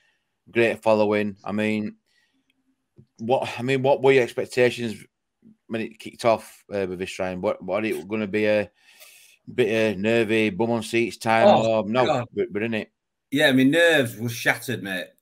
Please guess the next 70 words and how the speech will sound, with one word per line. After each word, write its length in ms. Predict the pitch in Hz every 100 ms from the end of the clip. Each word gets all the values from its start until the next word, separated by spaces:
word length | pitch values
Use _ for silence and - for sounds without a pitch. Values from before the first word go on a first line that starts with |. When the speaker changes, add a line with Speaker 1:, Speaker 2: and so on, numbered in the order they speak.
| _ -
Speaker 2:
to 100 | 104
be 80 |
fair. 420 | 98 95 87 87 -
I 60 | 110
was 120 | 131
exhausted 500 | 120 123 147 143 117
by 120 | 110
the 40 | 92
end 120 | 92
of 100 | 90
the 60 |
game. 320 | 90 82 80 _ 123
Um, 560 | 131 117 117 113 101 107 -
Speaker 1:
<laughs> 40 |
Speaker 2:
but, 300 | 165 151 - - -
yeah, 240 | 160 135
I 40 |
was 180 | 120 120
so, 500 | 175 160 151 120 - -
I 80 | 120
was 180 | 123 98
buzzing 300 | 147 135 127
so 240 | 117 147 135
much 220 | 131 117
about 240 | 107 107
the 60 | 98
game. 360 | 107 107 104
I 160 | 101 101
hadn't 280 | 123 123 120 _ -
felt 280 | 127 123
this 160 | 117 113
excited 400 | 110 - 113 101
about 260 | 98 98 95
a 40 |
match 220 | 104 - -
for, 160 | 95
for, 180 | - 92
for 160 | - 95
a 80 | 95
long 200 | 98 98
while. 320 | 92 87 87 _ _ _ _ _ _ _ _ _
You 120 | 92 92
know, 260 | 90 87
I 80 | -
think, 200 | - 98 -
I 60 | 104
think 160 | 131 120
the 60 |
build-up 320 | 123 127 127
were 100 | 117
brilliant. 400 | 113 120 117 110
The 80 | 101
letter 220 | 117 107
from 260 | 117 113 113
Mad's 300 | 113 113 113
been 300 | 113 110 107
issued 320 | 107 - 107
by 160 | 104 104
the 80 | 107
club, 260 | 113 98
making 240 | 104 110 107
it 100 | -
a 40 |
scarf 420 | - 110 107 101
day, 200 | 107 101
and 120 | 98
really, 180 | 104 104
you 120 | 104
know, 160 | 101 101
the, 200 | 98